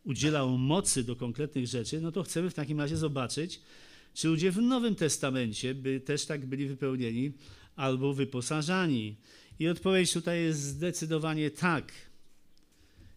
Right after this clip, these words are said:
I tutaj też jest wiele przykładów. Na przykład Piotr, tak jak prorocy w Starym Testamencie, był pełen ducha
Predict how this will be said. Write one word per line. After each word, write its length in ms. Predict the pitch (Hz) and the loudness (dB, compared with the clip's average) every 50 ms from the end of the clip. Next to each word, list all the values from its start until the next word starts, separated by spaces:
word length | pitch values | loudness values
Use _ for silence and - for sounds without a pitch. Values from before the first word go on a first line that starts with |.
| - - - | -18 -12 -4
I 40 | 131 | 0
tutaj 240 | 135 135 135 131 | 2 2 2 2
też 260 | 123 - 147 139 - 143 | 2 0 -2 0 0 -2
jest 160 | 131 110 117 | -2 0 0
wiele 200 | 131 139 135 120 | 0 0 0 0
przykładów. 800 | - - 127 120 - 143 139 135 123 117 107 101 - - - - - - - _ _ _ _ _ _ _ _ _ _ _ _ _ - - _ _ _ _ _ _ _ _ _ _ _ _ _ _ _ - | -2 -4 -4 -2 -2 0 0 0 0 0 -4 -4 -8 -12 -20 -20 -20 -20 -20 _ _ _ _ _ _ _ _ _ _ _ _ _ -20 -20 _ _ _ _ _ _ _ _ _ _ _ _ _ _ _ -10
Na 100 | 127 120 | -8 -4
przykład 580 | - - 156 151 151 - 123 104 95 - - | 0 2 2 2 2 0 -4 -4 -4 -10 -10
Piotr, 360 | - - 165 160 131 - - - - - - - - - _ _ - _ _ _ _ _ _ _ _ _ _ _ _ _ _ _ - - - - - _ _ _ _ _ _ _ - _ _ _ _ _ _ _ _ _ _ _ _ _ _ _ - - - - | -2 2 2 2 2 0 -6 -16 -18 -18 -20 -20 -20 -20 _ _ -20 _ _ _ _ _ _ _ _ _ _ _ _ _ _ _ -20 -20 -20 -20 -20 _ _ _ _ _ _ _ -20 _ _ _ _ _ _ _ _ _ _ _ _ _ _ _ -20 -20 -10 -6
tak 180 | 127 120 120 | -6 -4 -2
jak 140 | 131 117 - | -4 -4 -4
prorocy 640 | - 127 120 123 135 139 135 135 - 127 117 110 101 82 - _ _ | -4 -2 0 2 2 2 0 0 -2 -2 -2 -2 -4 -8 -12 _ _
w 100 | - - | -10 -8
Starym 320 | - - 131 131 131 120 | -6 -4 -4 -2 -2 -4
Testamencie, 680 | - 127 113 - - 127 120 127 131 131 127 - 135 123 | -4 -4 -8 -6 -4 -2 -2 0 0 0 0 0 -2 -2
był 300 | 117 127 123 123 120 107 - - - - | 0 0 0 0 0 -2 -6 -10 -14 -4
pełen 500 | - 170 165 160 160 151 147 139 135 120 | 0 2 4 4 4 4 4 2 2 0
ducha 480 | 110 160 180 170 - - 208 95 95 | 2 0 0 0 0 -4 -4 -6 -8